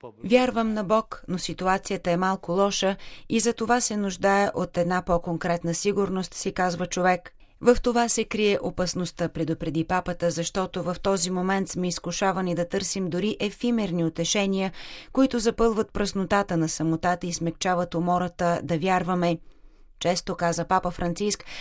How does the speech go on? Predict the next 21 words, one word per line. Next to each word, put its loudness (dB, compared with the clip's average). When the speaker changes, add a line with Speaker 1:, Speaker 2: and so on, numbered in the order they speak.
Speaker 2:
мислим, 6
че 0
можем 4
да 2
намерим 2
тази 0
сигурност 0
в 2
парите 2
или 4
в -2
съюзите 2
с -2
властимащите, -2
в -6
сигурността -2
на 0
суетата 2
и -2
светският -2
живот, 2